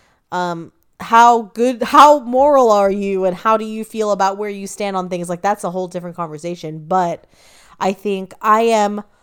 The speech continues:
for cancel culture in the way that it lets people know that they're doing something that is not right. But I think that people should be able to come back from that.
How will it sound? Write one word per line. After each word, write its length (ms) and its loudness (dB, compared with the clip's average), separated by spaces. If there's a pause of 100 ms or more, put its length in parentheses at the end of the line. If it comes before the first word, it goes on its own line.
(240)
for 580 -2
cancel 520 -6
culture 480 -10
in 220 -12
the 140 -8
way 340 -4
that 500 -4 (100)
it 200 -8
lets 320 -6
people 300 -10
know 260 -6
that 240 -12
they're 220 -4
doing 360 -10
something 440 -12
that 160 -8
is 180 -14
not 260 -12
right. 360 -10
But 120 -8
I 140 -6
think 440 -12
that 260 -10
people 680 -12 (760)
should 200 -10
be 120 -4
able 140 -8
to 100 -14
come 180 -10
back 220 -6
from 160 -14
that. 280 -16